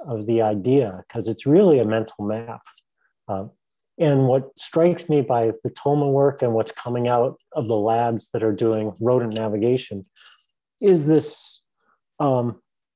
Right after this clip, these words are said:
neural correlate or brain signature of planning. You see it in hippocampal place cells and then also the frontal areas that it's interacting where, um, you see kind of planning through different outcomes,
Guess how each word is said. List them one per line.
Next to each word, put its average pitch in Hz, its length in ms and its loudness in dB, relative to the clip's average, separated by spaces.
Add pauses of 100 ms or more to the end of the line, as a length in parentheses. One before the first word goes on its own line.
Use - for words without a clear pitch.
(420)
neural 170 280 6
correlate 151 500 4
or 110 80 2
brain 135 360 2
signature 107 580 -4
of 107 180 -4
planning. 120 460 -10 (640)
You 131 120 -2
see 170 300 0
it 143 320 0
in 127 380 -6 (1120)
hippocampal 147 580 -2
place 139 360 0
cells 143 380 2
and 120 140 -2
then 120 120 -2
also 117 480 -2
the 110 100 -6
frontal 123 380 -4
areas 110 380 -2
that 104 100 -10
it's 104 160 -10
interacting 107 560 -10
where, 95 240 -10 (500)
um, 110 340 -6 (180)
you 131 140 2
see 135 380 4
kind 120 240 0
of 113 140 -2 (520)
planning 131 360 2
through 139 220 2
different 120 320 0
outcomes, 151 540 -2